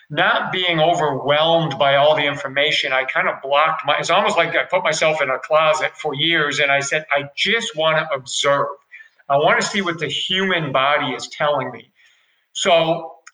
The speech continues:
one of the things that I like to do initially, and this is a little bit different, is I wanna assess how an athlete reacts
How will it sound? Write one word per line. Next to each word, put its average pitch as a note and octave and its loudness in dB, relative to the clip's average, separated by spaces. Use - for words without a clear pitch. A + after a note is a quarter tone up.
one F3+ -2
of C#4 0
the G#3 0
things F3+ -2
that C#3+ 4
I D#3 2
like D3 2
to D3 -4
do C#3 -4
initially, C#3+ 0
and C3 -6
this C3+ -6
is C3+ -16
a C3+ -12
little D#3+ 0
bit C3+ -4
different, D3 -2
is C#3 -4
I F3 0
wanna F#3+ 2
assess D3+ 0
how G3+ 2
an G3 2
athlete D#3 -2
reacts C#3 0